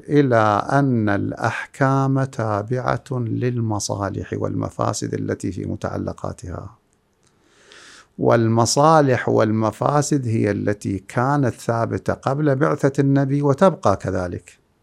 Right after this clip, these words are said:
فيأتي النبي صلى الله عليه وآله وسلم عن الله بحكم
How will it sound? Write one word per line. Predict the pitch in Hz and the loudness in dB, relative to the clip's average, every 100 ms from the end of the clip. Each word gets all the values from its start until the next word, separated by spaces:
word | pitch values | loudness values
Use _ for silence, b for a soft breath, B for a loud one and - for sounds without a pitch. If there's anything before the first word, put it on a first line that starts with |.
| _ _ _ b b b b b b _ | _ _ _ b b b b b b _
فيأتي | - 147 220 226 - 123 | 4 6 6 4 -2 0
النبي | 107 107 104 101 | 2 2 0 -2
صلى | - 117 156 | -2 -2 0
الله | 175 135 110 110 | 2 4 4 2
عليه | 113 117 113 101 | 2 0 0 -2
وآله | 110 98 113 113 104 | -2 0 -2 -2 -4
وسلم | 101 - 104 101 104 | -4 -4 -4 -4 -4
عن | 107 143 | 0 2
الله | 175 165 160 135 | 2 0 0 0
بحكم | 123 120 165 - 127 113 101 | 0 -2 -2 0 0 2 0